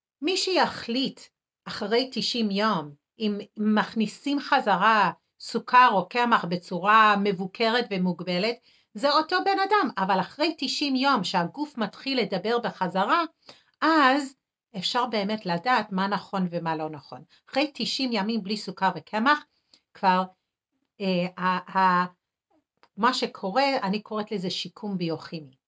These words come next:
המוח כבר מתרגל ליהנות הנאה בריאה ומאוזנת מאוכל בריא ומאוזן.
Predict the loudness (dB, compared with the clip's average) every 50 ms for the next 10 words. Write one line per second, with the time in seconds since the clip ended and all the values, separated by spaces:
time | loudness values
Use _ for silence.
0 | _ _ _ -20 -20 _ _ _ _ -2 0 0 2 2 0 0 2 2 2 2
1 | 2 -2 -8 _ -2 -2 0 0 0 -2 -4 -6 -8 -8 -8 -6 -4 -4 -2 -2
2 | -2 -4 -4 -4 -6 -4 -2 -2 -2 -2 -4 -8 -10 -8 -8 -8 -8 -10 _ -4
3 | -4 -4 -4 -8 -8 -8 -8 -6 -4 -4 -4 -2 -2 -2 -2 -2 -2 -4 -8 -6
4 | -4 -2 -2 -2 -2 -4 -6 -6 -12 -10 -8 -10 -12 -10 -8 -10 -8 -8 -8 -8
5 | -4 -4 -4 -4 -6 -10 -10 -10 -10 -10 -12 -8 -8 -8 -8 -8